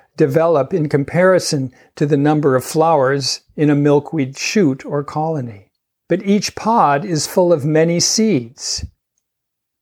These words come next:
One study gives an average of two hundred and twenty-six.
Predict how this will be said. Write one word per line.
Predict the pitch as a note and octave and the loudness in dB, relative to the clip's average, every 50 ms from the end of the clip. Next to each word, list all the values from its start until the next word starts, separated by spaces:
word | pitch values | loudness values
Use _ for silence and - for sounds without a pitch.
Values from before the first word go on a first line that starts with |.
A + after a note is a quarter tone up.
| _ _ _ _ _ _ _ _ _ _ _ - _ _ - | _ _ _ _ _ _ _ _ _ _ _ -20 _ _ -8
One | D3+ D#3 D#3 F3+ | -4 -2 0 2
study | - - - - D#3 D3 D3+ C#3+ | 2 0 2 0 0 0 0 -2
gives | C#3+ D3+ D#3+ D3+ C3+ D#3+ | 0 2 0 0 2 0
an | D3 D3 | -2 0
average | D3 C#3 C#3 D3 D3+ D#3 E3+ D#3 D3+ - | 0 0 0 0 0 0 -2 -2 -2 -2
of | - C3+ B2 - - | -6 -6 -6 -6 -8
two | - - F#3 F3+ C#3 | -2 0 0 0 0
hundred | B2+ E3+ F3+ E3+ D#3+ D3+ | -2 -4 -2 -2 -2 -2
and | D3+ D3+ C3+ C3 | 0 -2 -2 -4
twenty-six. | - - D#3 E3+ C#3+ E3 D3+ - - - G3 - - - - - - - | -4 -2 -2 0 0 0 -2 0 0 0 0 -2 -2 -10 -12 -12 -12 -12